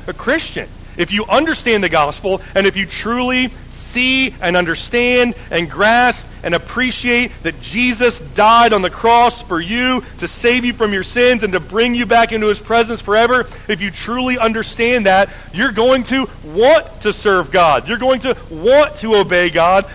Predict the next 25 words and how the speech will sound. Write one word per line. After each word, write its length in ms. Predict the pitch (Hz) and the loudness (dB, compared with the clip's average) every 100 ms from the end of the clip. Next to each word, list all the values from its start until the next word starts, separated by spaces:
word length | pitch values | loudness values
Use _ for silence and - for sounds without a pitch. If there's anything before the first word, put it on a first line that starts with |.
| - | -4
You're 160 | 214 247 | -2 2
going 240 | 262 254 | 2 2
to 160 | 233 214 | 2 0
want 540 | 165 170 262 277 - | -2 2 4 4 0
to 80 | 208 | -4
do 180 | 220 - | -4 0
everything 520 | 220 254 269 262 254 | 2 2 0 -2 -4
that 100 | 240 | -4
you 100 | 240 | -4
can 340 | 220 220 226 | 0 0 0
to 100 | 208 | 0
love 360 | 175 196 233 208 | 2 4 4 4
him 300 | 220 220 214 - - | 4 2 0 -6 -4
and 140 | 190 | -2
glorify 580 | 190 226 247 - 202 208 | 0 2 2 4 2 4
him 80 | 202 | 2
as 160 | 170 | -2
much 320 | 165 220 240 220 | 0 0 0 -4
as 140 | 196 | -6
you 80 | 220 | -10
possibly 760 | - 208 208 214 190 214 214 - - - | 0 0 2 -4 -4 -4 -4 -8 -18 -18
can. 540 | - 208 233 214 123 90 - - - | -8 -4 0 0 0 -6 -16 -18 -14
Christians, 580 | - 247 - 240 220 156 | -8 -6 -6 -6 -8 -4
by 440 | - 196 214 220 | 2 4 4 2
definition, 1040 | 156 185 214 214 196 214 226 - 160 156 | -2 0 0 0 0 0 0 -2 -4 -4